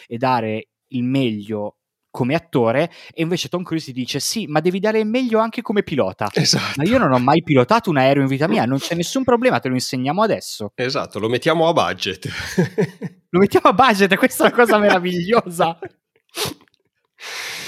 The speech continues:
Speaker 2: No, effettivamente deve essere faticosissimo. Per quanto magari anche interessante, perché comunque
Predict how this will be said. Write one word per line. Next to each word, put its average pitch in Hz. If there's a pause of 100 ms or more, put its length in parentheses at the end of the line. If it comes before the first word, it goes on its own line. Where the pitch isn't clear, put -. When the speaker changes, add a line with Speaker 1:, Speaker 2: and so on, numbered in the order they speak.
(220)
Speaker 2:
No, 147
effettivamente 127
deve 101
essere 107
faticosissimo. 98 (1000)
Per 139
quanto 170
magari 120
anche 131
interessante, 104
perché 101
comunque 113